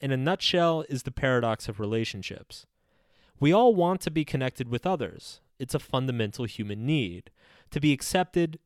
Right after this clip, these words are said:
we mimic and follow others. We conform. We look for a group or crowd to be a part of.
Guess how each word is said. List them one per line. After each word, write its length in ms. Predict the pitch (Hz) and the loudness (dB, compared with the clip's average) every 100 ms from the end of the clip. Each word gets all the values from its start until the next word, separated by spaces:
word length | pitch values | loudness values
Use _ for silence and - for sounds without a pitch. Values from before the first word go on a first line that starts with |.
| 135 | -4
we 140 | 143 | -2
mimic 400 | 156 180 175 - | 0 0 0 -2
and 120 | 147 | -6
follow 400 | - 170 165 143 | 0 0 2 2
others. 500 | 104 92 80 - - - _ | 0 -6 -10 -14 -18 -20 _
We 120 | 127 | -6
conform. 760 | 131 165 - 180 175 98 80 - _ _ _ | -4 -6 -2 2 2 2 -4 -16 _ _ _
We 100 | 127 | -4
look 220 | 131 208 | 4 4
for 200 | - 190 | 6 4
a 40 | 156 | 4
group 400 | 131 165 214 - | 6 4 4 2
or 80 | 160 | -4
crowd 460 | - 151 165 160 | 0 2 2 2
to 80 | 147 | 0
be 120 | 131 | -2
a 60 | 127 | -2
part 340 | - 156 151 | 0 0 0
of. 300 | 107 - - | -2 -10 -20